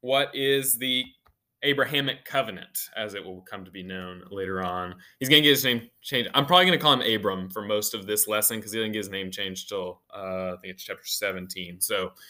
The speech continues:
just so you know, same guy. Abraham, Abram becomes Abraham later. So, um, we are gonna cover that and make sure we know what's in the Abrahamic covenant, how it applies to us today.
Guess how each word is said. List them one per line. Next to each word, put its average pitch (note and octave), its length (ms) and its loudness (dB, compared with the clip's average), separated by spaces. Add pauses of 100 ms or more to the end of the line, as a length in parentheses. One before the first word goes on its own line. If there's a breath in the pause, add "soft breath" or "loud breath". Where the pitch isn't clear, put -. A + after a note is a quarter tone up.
(420 loud breath)
just - 220 -2
so A2+ 80 0
you F#2+ 80 2
know, E2+ 160 -8
same D3 240 6
guy. G2 180 8 (140)
Abraham, A2+ 400 0
Abram C#3 320 6
becomes C3 320 0
Abraham G#2+ 400 0
later. G2+ 360 -2 (920)
So, C3 460 6 (420 loud breath)
um, A#2+ 460 2 (100)
we C3+ 200 4
are D#3 60 6
gonna D3+ 180 6
cover D3 300 0
that D3 360 6
and A2+ 460 0
make A#2+ 200 -2
sure C3 140 -4
we A#2+ 80 0
know A#2 180 2
what's A2+ 260 4
in E3 140 0
the D#3+ 100 -2
Abrahamic D3+ 400 2
covenant, C3+ 280 -2
how A#2+ 140 0
it A2+ 60 -2
applies G#2+ 280 -2
to G#2+ 100 0
us - 140 -2
today. G2 400 0